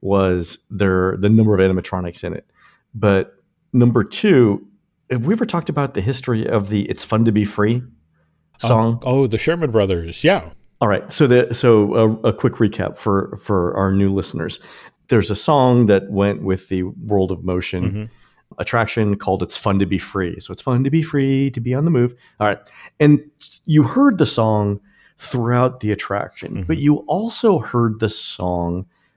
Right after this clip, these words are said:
Speaker 1: played without lyrics in places like in the bathrooms and, you know, and, and other parts of, of the, of the attraction. It's also in background music out in front of the attraction.
Speaker 2: Mm-hmm.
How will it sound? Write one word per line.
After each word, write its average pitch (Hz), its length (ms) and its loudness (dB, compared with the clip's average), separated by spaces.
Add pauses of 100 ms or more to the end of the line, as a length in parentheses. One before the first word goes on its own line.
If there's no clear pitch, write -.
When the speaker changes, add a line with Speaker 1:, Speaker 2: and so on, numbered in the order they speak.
(120)
Speaker 1:
played 95 640 0
without 110 640 -4
lyrics 110 840 -4 (600)
in 107 340 2
places 101 480 -2
like 92 380 -6
in 85 100 -6
the 78 60 -8
bathrooms 107 920 0
and, 127 240 0
you 233 80 2
know, 139 80 4
and, 131 140 4
and 139 160 4
other 117 180 4
parts 104 300 -4
of, 101 160 -4 (400)
of 101 160 -2
the, 98 280 0
of 104 100 -2
the 104 80 0
attraction. 107 320 -4
It's 110 120 0
also 123 300 2
in 107 340 0
background 120 520 -2
music 104 380 -4 (300)
out 110 280 -4
in 101 100 -4
front 120 280 0
of 101 100 -2
the - 80 -4
attraction. - 500 -12
Speaker 2:
Mm-hmm. 104 180 -6